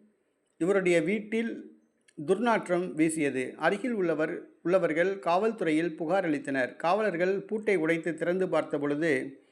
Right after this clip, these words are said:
வீட்டிற்குள் இரண்டு சடலங்கள் அழுகிய நிலையில் படுத்த படுக்கையாக இருந்தன. காவலர்கள் விசாரித்ததில் அன்னபூரணி வேலூரை சார்ந்த சிந்தியா என்ற ஒரு பெண்ணுக்கு வாடகைக்கு கொடுத்ததாகவும்,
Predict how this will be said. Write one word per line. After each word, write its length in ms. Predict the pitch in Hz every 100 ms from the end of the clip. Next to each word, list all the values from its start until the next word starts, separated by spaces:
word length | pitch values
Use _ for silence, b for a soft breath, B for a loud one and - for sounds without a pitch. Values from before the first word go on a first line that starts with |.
| b b b
வீட்டிற்குள் 720 | 147 247 262 202 180 202 196
இரண்டு 360 | 151 160 208 202
சடலங்கள் 680 | 180 170 208 180 165 180
அழுகிய 460 | - 160 208 233 208
நிலையில் 580 | 170 156 151 180 190 -
படுத்த 320 | - 175 190 214
படுக்கையாக 720 | 208 - 170 156 156 165 139
இருந்தன. 680 | 151 151 147 131 131 131 - b b b b _
காவலர்கள் 560 | 185 233 254 214 190
விசாரித்ததில் 800 | 160 160 208 190 160 156 175 208
அன்னபூரணி 880 | - 156 233 196 185 170 180 208 - 156
வேலூரை 380 | 196 247 233 214
சார்ந்த 580 | - 160 147 165 143 151 170
சிந்தியா 520 | 208 214 220 214 190
என்ற 260 | 160 156
ஒரு 180 | 147 147
பெண்ணுக்கு 600 | 147 160 185 180 160 139 147
வாடகைக்கு 560 | 147 185 180 180 156
கொடுத்ததாகவும், 840 | 156 151 156 147 143 147 170 139